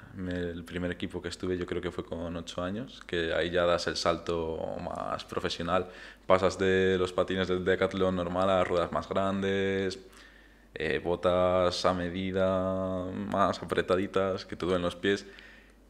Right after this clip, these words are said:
Y desde ahí, pues, yo creo que fue una progresión muy normal. Desde los ocho años hasta los, no sé, eh, que empecé la eso, digamos, doce, trece,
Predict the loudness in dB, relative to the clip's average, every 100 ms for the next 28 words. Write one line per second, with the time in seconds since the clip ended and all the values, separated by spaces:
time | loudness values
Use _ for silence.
0 | -2 0 2 0 -2 -2 -2 -2 -2 -2
1 | -2 0 2 0 -2 -6 -10 -10 -10 -8
2 | -4 0 0 2 0 4 2 2 -2 -2
3 | -4 -4 -4 -4 -4 -6 -8 -4 -2 0
4 | -2 -2 0 0 -2 -4 -4 -6 -6 -4
5 | -2 -2 -2 -6 -8 -12 -12 -14 -16 -16
6 | -14 -12 -14 -16 -18 -18 -16 -12 -8 -2
7 | 0 2 0 0 2 2 2 0 0 2
8 | 2 4 4 4